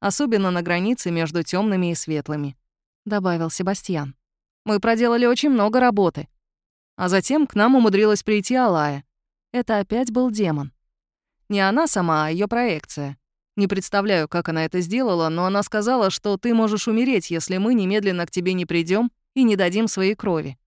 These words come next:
Мы нашли Игнесу в ее замке и потребовали, чтобы она открыла портал к тебе, что она и сделала. «Что за богиня предложила тебе сделку?» посмотрела я на Себастьяна.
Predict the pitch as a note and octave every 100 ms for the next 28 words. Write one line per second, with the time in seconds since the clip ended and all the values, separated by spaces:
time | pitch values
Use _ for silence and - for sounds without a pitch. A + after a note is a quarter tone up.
0 | _ _ _ _ B3+ C#4 C4 B3+ B3 A3
1 | B3 B3+ A#3+ G#3+ A3 G#3 C4 C#4 F#3+ F3+
2 | F#3 C#4+ C4 A#3+ A3 G3 - G3+ G3+ G#3+
3 | C#4+ - B3+ C4 G#3 G3 A3+ A#3 - A3+
4 | F3+ D#3+ C#3+ _ _ - - G#3 G#3 B3+
5 | C#4 G#3 G3 F#3+ F3 - _ _ _ _
6 | _ _ - A#3+ G#3+ G#3+ A3+ G#3 F#3 E3
7 | F3+ F#3 F#3 F#3 F3+ F#3 F#3 F3+ E3+ D#3
8 | - - _ _ _ _ _ - - D#3+
9 | - D#3 D3+ D#3 D3+ - E3+ E3+ - D#3+
10 | C#3